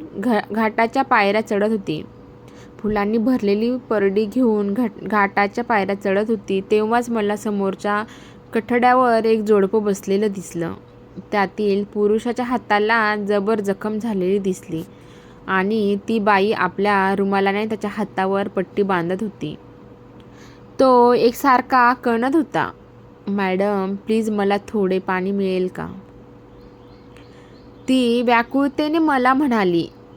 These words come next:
"ओह, नक्कीच मिळ-, हो, नक्कीच मिळेल." ती व्याकुळतेने मला म्हणाली, "हो, नक्कीच मिळेल. यांना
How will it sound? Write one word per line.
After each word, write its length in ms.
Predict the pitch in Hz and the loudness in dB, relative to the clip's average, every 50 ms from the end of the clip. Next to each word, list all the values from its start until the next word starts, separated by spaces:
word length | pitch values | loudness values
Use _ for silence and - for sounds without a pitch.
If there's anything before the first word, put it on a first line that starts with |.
| - - - - - - - - | -20 -20 -20 -20 -20 -20 -10 -2
"ओह, 400 | - 202 226 254 269 277 262 254 254 - | 2 4 4 6 4 4 2 0 -4 -4
नक्कीच 500 | 208 214 220 214 - - 269 254 - 254 | -2 -2 -2 -2 -2 -4 -4 -4 -2 -2
मिळ-, 220 | 233 214 - - | -4 -2 -4 -4
हो, 380 | 196 220 240 247 254 262 254 226 | 0 4 6 6 6 6 6 4
नक्कीच 460 | 214 220 220 214 - - 247 233 233 | 2 -2 -2 -2 -2 -4 -4 -2 -2
मिळेल." 400 | 214 190 175 156 - - 202 - - - - - - - - - - - - - - - - - - - - - - - - - - - - - - - - - - - - - - - - - - - - - - - - - - - - - | -2 -2 -2 -2 -4 -6 -10 -12 -18 -20 -20 -20 -20 -20 -20 -20 -20 -20 -20 -20 -20 -20 -20 -20 -20 -20 -20 -20 -20 -20 -20 -20 -20 -20 -20 -20 -20 -20 -20 -20 -20 -20 -20 -20 -20 -20 -20 -20 -20 -20 -20 -20 -20 -20 -20 -20 -20 -12 -4 -2
ती 260 | 247 240 226 220 220 | 0 2 4 4 4
व्याकुळतेने 1000 | 208 220 214 214 214 - 240 240 233 - 240 233 226 247 262 285 302 320 330 330 | 4 2 2 0 2 2 2 2 2 2 0 0 0 0 -2 -2 -2 -2 -2 -2
मला 400 | 311 277 220 220 214 220 233 240 | -4 -4 -4 -2 0 2 2 2
म्हणाली, 540 | 240 233 262 233 247 240 220 202 202 208 226 | 2 2 0 0 0 0 0 0 0 0 0
"हो, 240 | 220 233 254 294 311 | 0 0 0 0 0
नक्कीच 480 | 285 269 233 - - - 311 311 - | 0 -2 -2 -2 -2 -2 0 0 2
मिळेल. 380 | 339 349 349 330 269 233 226 226 - - - - - | 2 2 2 2 2 0 -4 -6 -10 -16 -16 -10 -6
यांना 540 | 214 214 208 202 202 220 220 214 202 208 | -4 -2 -2 -2 -2 -2 -2 0 -2 -2